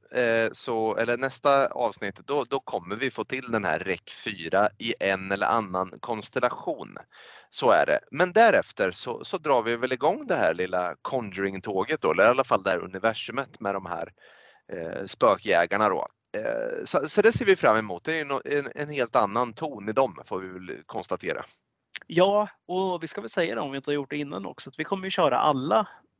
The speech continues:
Speaker 2: filmer i Conjuring-verse, <laughs> om man
Speaker 1: Mm.
Speaker 2: säger så. Vilken jävla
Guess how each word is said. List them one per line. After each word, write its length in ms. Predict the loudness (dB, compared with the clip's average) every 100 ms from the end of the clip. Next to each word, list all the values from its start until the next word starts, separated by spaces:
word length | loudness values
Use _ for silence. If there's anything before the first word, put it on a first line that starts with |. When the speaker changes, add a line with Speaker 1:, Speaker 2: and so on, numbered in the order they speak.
| _ _ _ _ -10
Speaker 2:
filmer 420 | -2 -2 -2 -4 -4
i 260 | -4 -4 -10 _
Conjuring-verse, 2250 | -2 4 4 4 -6 -2 -2 0 -4 -6 -10 -14 _ _ -2 2 4 4 2 0 0 -2 -6
<laughs> 60 |
om 80 | -4 0
man 100 | 0 2
Speaker 1:
Mm. 160 | 2 0
Speaker 2:
säger 120 | -2
så. 300 | -4 -2 -2 -2 -2 -4 -6
Vilken 180 | -8 -2
jävla 380 | 0 0 -2